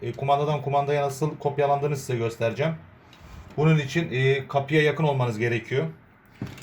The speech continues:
Öncelikle nasıl çalıştığını göstereyim. Şu anda bastım.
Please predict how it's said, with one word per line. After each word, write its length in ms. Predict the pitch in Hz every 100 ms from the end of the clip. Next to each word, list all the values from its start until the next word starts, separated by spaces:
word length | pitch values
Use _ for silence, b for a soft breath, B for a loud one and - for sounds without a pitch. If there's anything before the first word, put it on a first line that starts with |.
| B -
Öncelikle 640 | 139 135 147 143 156 156 - -
nasıl 240 | 127 131 -
çalıştığını 400 | 151 143 - 147
göstereyim. 540 | 135 - 120 147 147 - - - - - - - - - - - - - -
Şu 160 | - 135
anda 380 | 123 147 - - - - -
bastım. 520 | - 131 123 - 143